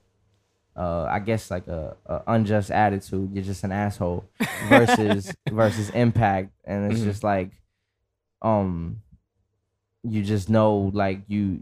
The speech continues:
Speaker 1: you, you're serving a bigger purpose than just, like, uh, you getting hot and you getting popular, but it's just, like, people knew that was coming because, like, you know what you're doing.
Speaker 2: Mm-hmm.
Speaker 1: And it's just, like, you know the people that you're talking to, and that's when, it, like, it, that's why I call it impact. It's just, like,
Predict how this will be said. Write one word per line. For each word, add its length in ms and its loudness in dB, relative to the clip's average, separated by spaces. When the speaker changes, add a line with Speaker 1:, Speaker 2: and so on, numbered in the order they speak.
Speaker 1:
you, 240 -8
you're 140 2
serving 540 2
a 40 -2
bigger 300 0
purpose 500 0
than 220 -4
just, 300 -6
like, 360 -2
uh, 140 2
you 220 0
getting 300 0
hot 440 2
and 220 -6
you 80 -4
getting 240 -2
popular, 540 2
but 200 -2
it's 160 -6
just, 180 -6
like, 180 0
people 240 4
knew 200 6
that 160 4
was 180 2
coming 360 0
because, 500 0
like, 220 -2
you 200 -2
know 160 4
what 220 0
you're 100 -6
doing. 420 -2
Speaker 2:
Mm-hmm. 200 -4
Speaker 1:
And 120 0
it's 140 0
just, 200 -2
like, 200 0
you 80 2
know 180 4
the 80 0
people 320 0
that 100 2
you're 120 2
talking 440 0
to, 260 -4
and 80 -4
that's 240 -4
when, 220 -2
it, 180 -6
like, 240 -4
it, 160 -8
that's 160 -2
why 180 2
I 40 0
call 240 -2
it 140 -8
impact. 360 2
It's 140 -6
just, 180 -8
like, 260 -4